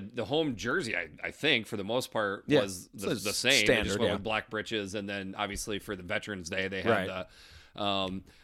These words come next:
Speaker 1: flyover, by the way, was fantastic
Speaker 2: Oh, what, what was
Speaker 1: over
Speaker 2: it?
Speaker 1: Kinnick. Um, I don't know, F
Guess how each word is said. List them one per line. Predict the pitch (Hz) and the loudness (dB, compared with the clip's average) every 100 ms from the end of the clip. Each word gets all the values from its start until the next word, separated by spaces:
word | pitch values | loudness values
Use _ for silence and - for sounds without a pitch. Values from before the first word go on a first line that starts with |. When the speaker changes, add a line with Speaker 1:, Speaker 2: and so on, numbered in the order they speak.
| - | -20
Speaker 1:
flyover, | - 147 143 107 104 101 | -4 6 6 6 2 0
by | 104 | 0
the | 95 | -2
way, | 92 | -4
was | 90 | -6
fantastic | - 92 - 98 185 | -6 -6 0 6 6
Speaker 2:
Oh, | 160 | 6
what, | 185 - | 4 8
what | 156 | 10
was | 139 156 | 10 8
Speaker 1:
over | 104 101 | 4 -2
Speaker 2:
it? | 90 90 - | -4 -6 -8
Speaker 1:
Kinnick. | 113 | -4
Um, | 98 95 90 90 85 80 | -2 -2 -4 -8 -12 -10
I | 87 | -10
don't | 85 | -8
know, | 82 | -10
F | 87 90 - | -10 -12 -16